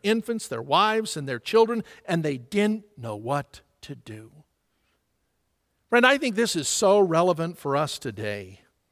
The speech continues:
because the reality is there's a lot of frightened people out there with good reason.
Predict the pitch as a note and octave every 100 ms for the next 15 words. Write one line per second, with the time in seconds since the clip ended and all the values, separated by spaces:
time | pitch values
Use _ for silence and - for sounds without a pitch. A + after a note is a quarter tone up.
0 | _ _ _ _ _ _ _ _ _ A3+
1 | C#4 A3+ A#3+ B3+ D#4 C4+ G3 G#3+ G3 F#3+
2 | F3+ D3+ G3 A3+ - F3+ F3+ E3+ D3 F#3
3 | E3+ E3 E3 A#2 B2+ - G4+ F#4+ D#4+ C#4+
4 | - A2 D2+